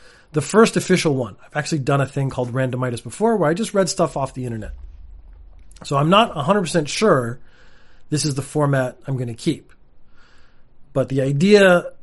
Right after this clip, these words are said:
for the moment is that I just take a bunch of stuff that's been interesting to me. I go through it. Hopefully it's interesting to you. Maybe make a joke.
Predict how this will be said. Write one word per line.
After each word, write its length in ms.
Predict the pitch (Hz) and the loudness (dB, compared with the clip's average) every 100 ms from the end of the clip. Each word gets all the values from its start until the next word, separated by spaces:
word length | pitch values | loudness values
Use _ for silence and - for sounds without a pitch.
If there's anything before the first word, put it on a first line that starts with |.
| - - | -20 -20
for 160 | - 156 | -6 -2
the 80 | 151 | 4
moment 640 | 196 339 214 143 139 - - | 6 6 6 2 -4 -10 -6
is 320 | 156 147 135 | -2 -2 -2
that 140 | 139 | -2
I 80 | 131 | -2
just 260 | 127 127 - | -4 -6 -4
take 160 | 143 | -4
a 60 | 131 | -4
bunch 280 | 113 180 196 | 0 0 0
of 60 | |
stuff 240 | - 196 175 | -2 -2 -2
that's 140 | 175 | -2
been 140 | 165 147 | -2 -2
interesting 500 | 147 151 135 - 139 | -2 -2 -4 -4 -6
to 100 | 135 | -4
me. 300 | 139 139 - - _ _ _ - | -2 -4 -8 -20 _ _ _ -12
I 60 | |
go 100 | 113 | -10
through 360 | 117 - 156 156 | -8 0 2 4
it. 260 | 151 - _ _ _ - | 2 -2 _ _ _ -12
Hopefully 340 | - 135 131 | -8 -6 -6
it's 100 | 123 | -6
interesting 460 | 127 117 120 110 117 | -8 -8 -10 -8 -10
to 140 | - | -2
you. 360 | 165 175 165 151 - _ _ _ _ - | 2 4 2 -2 -16 _ _ _ _ -14
Maybe 200 | 123 131 | -6 -4
make 200 | 131 127 | -4 -4
a 40 | 117 | -4
joke. 320 | 131 123 | -4 -4